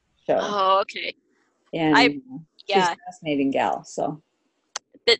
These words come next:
Speaker 2: the two of them have had some very interesting, uh, conversations on their YouTube channel together. I think you'd like it because they delve into all kinds of issues, including,
Speaker 1: Mm-hmm.
Speaker 2: you know, economic questions, 'cause McWhorter comes at it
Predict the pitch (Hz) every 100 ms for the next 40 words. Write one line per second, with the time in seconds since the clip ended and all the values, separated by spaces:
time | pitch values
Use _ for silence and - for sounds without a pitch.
0 | - 208 370 269 240 233 233 220 220 -
1 | 196 185 220 208 202 208 - 208 196 180
2 | _ _ 180 165 - 214 196 190 185 190
3 | 190 175 175 180 196 202 196 - 185 175
4 | - 180 175 175 196 240 294 - _ -
5 | 208 196 208 160 - - - 190 - _
6 | _ 196 226 226 214 196 202 202 190 175
7 | - 214 214 214 196 190 180 - 175 185
8 | - 196 185 180 - _ 190 175 180 190
9 | 170 - - 190 - 185 170 - - 196
10 | 175 - _ _ - 233 247 233 220 220
11 | 214 - 220 214 196 190 190